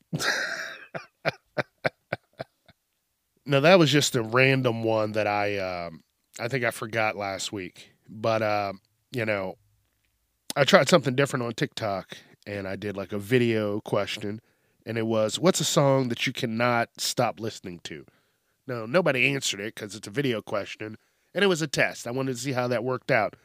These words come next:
But I'm gonna ask, ask that question again, probably next week. No, no, no.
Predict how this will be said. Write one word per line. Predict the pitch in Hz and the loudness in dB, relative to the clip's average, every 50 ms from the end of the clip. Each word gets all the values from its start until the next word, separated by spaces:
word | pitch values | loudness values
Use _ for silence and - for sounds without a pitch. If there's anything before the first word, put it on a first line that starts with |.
| _ _ _ _ - | _ _ _ _ -2
But | 127 131 | 0 0
I'm | 170 185 | 0 2
gonna | 185 165 | 2 2
ask, | 143 151 156 147 - - - _ - | 2 2 0 0 -4 -12 -20 _ -4
ask | 123 135 143 143 127 - - - - | 0 2 2 2 0 -2 -8 -8 -4
that | - 127 123 - | -2 -2 -2 -2
question | - - 143 123 - - - 127 113 104 | 0 0 0 0 0 -2 -6 -6 -6 -6
again, | 101 101 101 139 135 113 98 92 104 104 _ _ _ _ _ _ _ _ _ _ _ _ _ _ _ _ _ | -6 -2 0 0 2 2 0 -4 -8 -12 _ _ _ _ _ _ _ _ _ _ _ _ _ _ _ _ _
probably | - - 135 127 131 131 123 127 127 120 | 0 0 2 2 2 -2 -2 -2 -4 -2
next | 131 147 147 143 135 - - 117 | 0 2 2 2 0 -2 -6 -6
week. | 107 95 82 80 _ _ - _ _ _ _ _ _ _ _ - | -8 -10 -10 -14 _ _ -20 _ _ _ _ _ _ _ _ -4
No, | 139 139 | -2 0
no, | 139 143 139 | 2 2 2
no. | 127 110 101 104 | 0 0 -4 -6